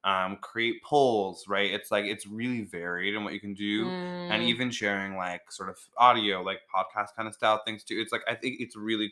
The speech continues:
Speaker 1: cool. Like,
Speaker 2: Yeah, I
Speaker 1: it's,
Speaker 2: think I need to
Speaker 1: yeah.
Speaker 2: explore a little bit more about the different, like, things that I can offer, 'cause I'm really just like, you get your recipe, you get your blog post, like,
Speaker 1: <laughs>
Speaker 2: that's got, <laughs> and then
Speaker 1: Yeah.
Speaker 2: the rest is, like, on my Finsta. Uh, but I think that, like, yeah, exploring in-app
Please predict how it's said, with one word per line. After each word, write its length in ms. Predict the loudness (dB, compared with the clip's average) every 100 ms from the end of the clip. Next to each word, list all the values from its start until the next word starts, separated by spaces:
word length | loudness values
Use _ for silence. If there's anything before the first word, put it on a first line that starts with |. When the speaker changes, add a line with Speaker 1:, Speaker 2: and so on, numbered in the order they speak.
| -6
Speaker 1:
cool. 340 | -6 -4 -6 -8
Like, 200 | -6 -2
Speaker 2:
Yeah, 340 | -2 0 0 0
I 60 | 2
Speaker 1:
it's, 80 | 2
Speaker 2:
think 140 | 4
I 60 | 2
need 100 | 4
to 60 | 2
Speaker 1:
yeah. 60 |
Speaker 2:
explore 360 | 2 0 2 2
a 40 |
little 160 | 4 2
bit 140 | 2 0
more 160 | 0
about 220 | 0 0
the 80 | -2
different, 360 | -4 -6 -6 -6
like, 300 | -4 -6 -8 _ _ _ _
things 280 | -4 -2 0
that 100 | 2
I 80 | 2
can 140 | 2
offer, 400 | 4 6 6 4 4
'cause 120 | 4
I'm 200 | 4 4
really 240 | 2 2
just 220 | 0 0
like, 240 | 6 6 4 -8 _ _ _
you 120 | -4 2
get 100 | 4
your 120 | 8
recipe, 400 | 10 8 4 0 2 4 4
you 100 | 4
get 140 | 4
your 120 | 4 4
blog 300 | 6 4 4 0
post, 560 | 4 6 6 8 8 8
like, 260 | 8 8 6
Speaker 1:
<laughs> 400 | 4 6 4 10
Speaker 2:
that's 300 | 12 12 12
got, 220 | 10 10
<laughs> 200 | 12 12
and 120 | 12
then 60 | 12
Speaker 1:
Yeah. 120 | 10
Speaker 2:
the 60 | 12
rest 220 | 10 6
is, 80 | 2
like, 140 | 4
on 160 | 6 6
my 100 | 4
Finsta. 500 | 2 0 8 8 8 4 -16 -8 4
Uh, 260 | 8 8 8
but 100 | 6
I 80 |
think 220 | 6 2 2
that, 140 | 4
like, 340 | 6 4 0 -2
yeah, 220 | 4 6
exploring 440 | 4 0 0 0 -2
in-app 460 | -4 -4 -4 -8